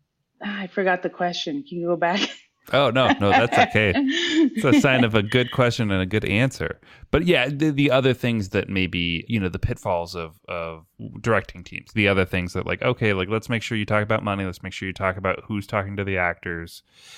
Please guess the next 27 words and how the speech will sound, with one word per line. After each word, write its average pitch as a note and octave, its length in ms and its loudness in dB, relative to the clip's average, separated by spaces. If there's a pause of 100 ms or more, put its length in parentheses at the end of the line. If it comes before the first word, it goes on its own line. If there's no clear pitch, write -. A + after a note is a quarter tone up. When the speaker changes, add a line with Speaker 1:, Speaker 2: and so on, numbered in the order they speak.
(140)
Speaker 2:
'Cause, C#3 200 0
uh, C#3 60 0
you C#3+ 180 0
know, C3+ 120 4
it A#2+ 80 0
makes C#3+ 260 -2
me D3 140 -2
think B2 260 -4
of, F#2+ 540 -2 (200)
and G2 120 0
I, F#2+ 180 0 (140)
I'm G2 160 0
just G#2+ 260 0
now G2 140 4
realizing F2+ 540 0
this E2 200 -4
about F2 220 -6
myself. E2 600 -4 (460)
Part C3 280 2
of B2 80 2
what A2+ 120 4
I G#2+ 60 4
like G2 240 0
about F#2 220 -4
directing E2+ 720 -4
is F2+ 220 -12
that E2+ 440 -6